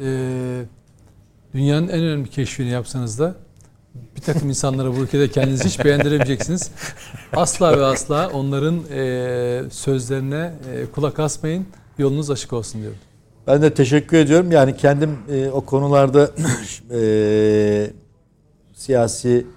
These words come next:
Speaker 3: demagojinin içerisine çok fazla girmek istemiyorum ama ekibin içerisinde tabii yani politik olarak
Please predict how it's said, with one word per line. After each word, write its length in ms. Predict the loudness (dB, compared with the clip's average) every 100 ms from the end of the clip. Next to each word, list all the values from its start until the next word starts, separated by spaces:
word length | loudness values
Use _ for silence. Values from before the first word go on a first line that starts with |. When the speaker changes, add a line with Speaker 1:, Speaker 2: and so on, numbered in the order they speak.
| _ _ _ 0
Speaker 3:
demagojinin 520 | 0 0 -2 -2 -6
içerisine 440 | -2 -4 -2 -8
çok 200 | -6 -4
fazla 260 | -2 0 0
girmek 340 | -2 -2 -2
istemiyorum 420 | -4 -6 -4 -4
ama 180 | -4 -4 -6 -16 _ -6
ekibin 340 | -4 -2 -4
içerisinde 480 | 0 0 0 -2 -6
tabii 260 | -4 -4 -6 -12 -10
yani 360 | -6 -6 -6 -10 0
politik 380 | 2 2 -2 2
olarak 340 | 2 2